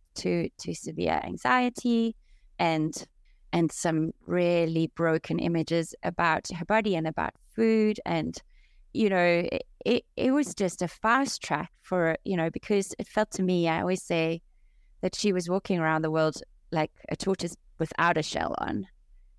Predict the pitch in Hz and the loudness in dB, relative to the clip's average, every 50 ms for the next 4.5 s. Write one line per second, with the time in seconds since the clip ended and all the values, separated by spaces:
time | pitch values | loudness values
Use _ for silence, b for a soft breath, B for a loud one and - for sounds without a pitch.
0 | _ _ - - 202 - - 202 190 - - 190 185 185 185 196 220 233 - - | _ _ -2 -2 -2 0 0 -2 0 0 0 0 0 2 2 2 2 0 -2 -8
1 | - - _ _ - 165 156 143 - - - 165 170 165 165 - - 165 175 170 | -16 -20 _ _ 0 2 2 2 0 -6 -2 -2 -2 -2 -2 -6 -4 -2 0 0
2 | 165 165 170 175 185 185 180 170 - - 165 160 160 165 - - - - _ _ | 2 2 2 4 4 2 2 0 -4 -4 -2 -2 -2 -2 -6 -10 -16 -20 _ _
3 | - - _ _ - 170 - - - - 294 339 311 - 151 151 156 - - 156 | -20 -20 _ _ -6 -6 -6 -4 0 2 4 4 4 2 0 -4 -4 -2 -2 -2
4 | 151 - - - - - - - - | -2 0 -2 -2 -2 -2 -6 -12 -20